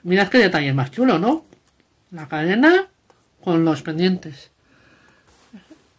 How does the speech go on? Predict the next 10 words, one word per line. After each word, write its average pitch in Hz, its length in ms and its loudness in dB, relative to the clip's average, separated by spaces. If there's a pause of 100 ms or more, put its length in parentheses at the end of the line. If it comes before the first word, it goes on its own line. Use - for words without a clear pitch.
(240)
No 190 140 -14
sé 180 160 -14
si 175 100 -14
se - 160 -12
ve, 247 260 -4 (100)
voy 190 200 -6
a 190 180 -4 (360)
ampliar 180 500 -10
un 175 80 -14
poco. 226 400 -4